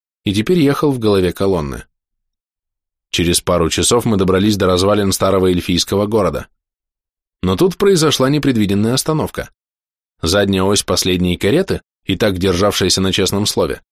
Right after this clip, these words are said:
окончательно выскочила из расколовшейся железной муфты левого колеса. Осмотрев повреждения, солдаты покачали головами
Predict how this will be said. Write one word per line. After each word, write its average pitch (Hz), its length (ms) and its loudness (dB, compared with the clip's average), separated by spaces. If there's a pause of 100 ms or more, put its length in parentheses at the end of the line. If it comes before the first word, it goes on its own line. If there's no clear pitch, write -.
(420)
окончательно 139 680 0
выскочила 131 480 2
из 110 120 2
расколовшейся 101 720 0
железной 95 420 0
муфты 117 300 0
левого 92 360 0
колеса. 113 460 -4 (1300)
Осмотрев 92 500 0
повреждения, 95 640 0
солдаты 95 420 0
покачали 90 460 -2
головами 85 500 0